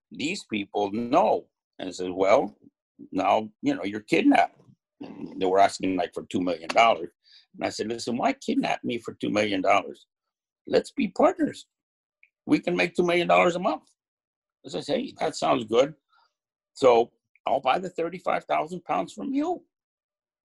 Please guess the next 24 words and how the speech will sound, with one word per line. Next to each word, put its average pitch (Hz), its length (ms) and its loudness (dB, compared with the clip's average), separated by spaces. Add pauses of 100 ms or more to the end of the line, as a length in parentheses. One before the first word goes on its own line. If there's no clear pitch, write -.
(280)
And 120 100 -10
I - 20 -10
says, 131 240 -10 (160)
"Wow, 151 440 2 (180)
that's - 180 -2
not 175 160 2
a 170 40 2
bad 165 220 4
idea." 160 480 -2 (460)
We 117 120 -8
became 117 480 -2
friends 127 360 -2
with 113 180 -4
this 104 280 -12 (240)
comandante. 104 680 2 (1000)
And 110 160 -2
when 117 160 2
I 120 60 4
went 143 260 0
back 143 220 0
to 127 80 -12
Santa 139 420 -2
Marta, 117 480 -2
these 104 300 -10